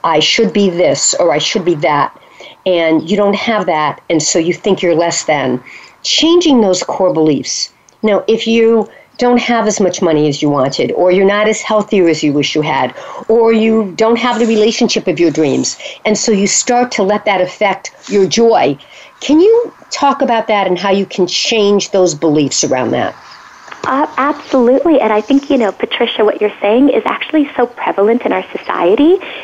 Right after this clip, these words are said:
Speaker 2: because
Speaker 1: Yes.
Speaker 2: we focus so much not on what we have in abundance, but on what we lack. And it's the capitalist model that leads us to do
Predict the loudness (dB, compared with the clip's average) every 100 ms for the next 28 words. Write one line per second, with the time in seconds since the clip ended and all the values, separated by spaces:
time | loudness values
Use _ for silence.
0 | -8 -4 0 -2 -2 -8 -8 -2 -2 -2
1 | -6 -4 -4 -2 -2 -4 -8 -14 -16 -8
2 | -2 0 0 -2 -8 -6 -4 -4 -4 -4
3 | -6 -4 -4 -4 -4 0 2 4 2 -2
4 | -8 -18 -10 -2 0 0 -2 -2 -2 -2
5 | -2 -6 -10 -20 -16 -16 -12 -2 0 0
6 | -2 -4 -6 -4 -2 -2 2 0 0 -2
7 | 0 0 0 0 -2 -2 -2 -2 -6 -6
8 | 0 0